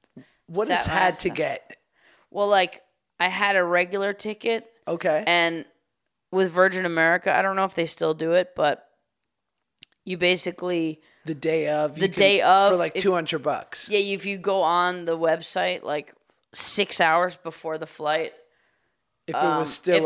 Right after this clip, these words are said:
Speaker 2: there's
Speaker 1: open.
Speaker 2: available, you get, like, a cheaper upgrade to first class. So I had a regular ticket, and I was like, "Fuck, I gotta try to get," 'cause I, you know, I was always, like, searching for, like, that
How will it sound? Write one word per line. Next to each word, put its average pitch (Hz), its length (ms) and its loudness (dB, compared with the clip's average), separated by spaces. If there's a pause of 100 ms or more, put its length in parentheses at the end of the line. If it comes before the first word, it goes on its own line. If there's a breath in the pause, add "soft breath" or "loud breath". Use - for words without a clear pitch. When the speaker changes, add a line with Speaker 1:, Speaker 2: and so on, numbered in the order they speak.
Speaker 2:
there's 175 140 0
Speaker 1:
open. 190 120 -2
Speaker 2:
available, 175 520 0
you 160 160 -12
get, 160 240 -2
like, 160 140 -6
a 151 100 -4
cheaper 151 460 -10
upgrade - 360 -14
to - 60 -20
first - 280 -18
class. - 260 -12
So 156 80 -10
I 165 60 -2
had 175 120 -6
a 170 60 -6
regular 160 340 -8
ticket, 170 280 -12
and 156 100 -14
I 156 60 -8
was 156 140 -12
like, 156 160 -14
"Fuck, 151 300 -8
I 156 80 -18
gotta 151 180 -10
try 151 200 -6
to 151 80 -8
get," 151 240 -8 (480 loud breath)
'cause 165 160 -10
I, 147 100 -2
you 147 160 -6
know, 156 100 -8
I 147 180 -6
was 160 180 -6
always, 160 260 -8
like, 156 160 -10
searching - 420 -10
for, 95 180 -12
like, 101 200 -10
that - 300 -12